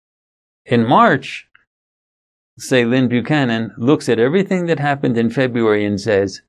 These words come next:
"What would be an interesting target? Something that happened in the news is verifiable." And so he picks something that happens in, in Mar-, in, in February.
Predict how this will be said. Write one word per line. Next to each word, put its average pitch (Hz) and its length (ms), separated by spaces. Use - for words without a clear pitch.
"What 233 220
would 214 160
be 156 120
an 123 160
interesting 113 720
target? 90 600
Something 160 400
that 120 120
happened 120 340
in 113 140
the 113 120
news 110 400
is 98 120
verifiable." 98 840
And 120 140
so 139 140
he 127 80
picks - 300
something 135 320
that 110 120
happens 110 360
in, 101 340
in 104 220
Mar-, 104 220
in, 113 320
in 117 140
February. 98 640